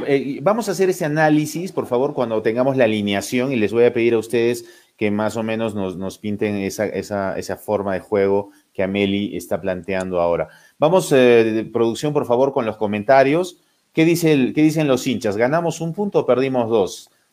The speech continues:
Si tenemos ahí los comentarios para poder comentar con ellos también y,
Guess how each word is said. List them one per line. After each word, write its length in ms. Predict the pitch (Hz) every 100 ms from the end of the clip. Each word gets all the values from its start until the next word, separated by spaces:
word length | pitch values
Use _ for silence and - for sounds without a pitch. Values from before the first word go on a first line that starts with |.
| _
Si 160 | -
tenemos 460 | 113 123 151 151 143
ahí 540 | 135 135 143 139 135 123
los 140 | 110
comentarios 540 | 120 117 120 165 151
para 200 | - 110
poder 380 | 113 120 123 120
comentar 560 | 117 107 107 127 127 123
con 200 | 110 113
ellos 260 | 127 120 110
también 400 | 107 123 131 123
y, 240 | 101 92